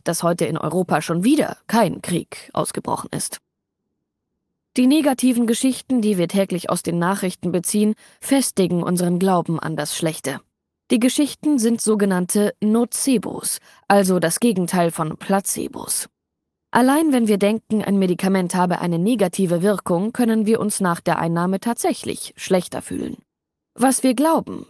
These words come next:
bestimmt auch, wie wir uns verhalten und damit, wer wir sind. Und es sind nicht nur die Nachrichten, die einen Nocebo-Effekt auf unser Menschenbild haben.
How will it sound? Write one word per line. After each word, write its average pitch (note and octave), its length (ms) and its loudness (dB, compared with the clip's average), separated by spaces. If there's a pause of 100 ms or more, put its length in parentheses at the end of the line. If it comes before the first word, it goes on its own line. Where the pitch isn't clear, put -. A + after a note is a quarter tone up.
(120)
bestimmt A#3+ 460 0
auch, F#3+ 300 4
wie G3 120 2
wir G3 140 0
uns - 180 -6
verhalten - 560 -6 (240)
und - 300 0
damit, F#3 580 0 (140)
wer G3+ 260 2
wir D3+ 160 -2
sind. G3+ 400 -2 (1300)
Und C4 160 2
es B3 140 0
sind C4+ 260 0
nicht C4+ 240 0
nur B3+ 100 2
die G#3+ 120 2
Nachrichten, G3+ 760 -2
die E3+ 80 2
einen F3 240 0
Nocebo-Effekt F3 920 0
auf - 100 -6
unser E3 240 -2
Menschenbild D#3 540 -4
haben. - 320 -6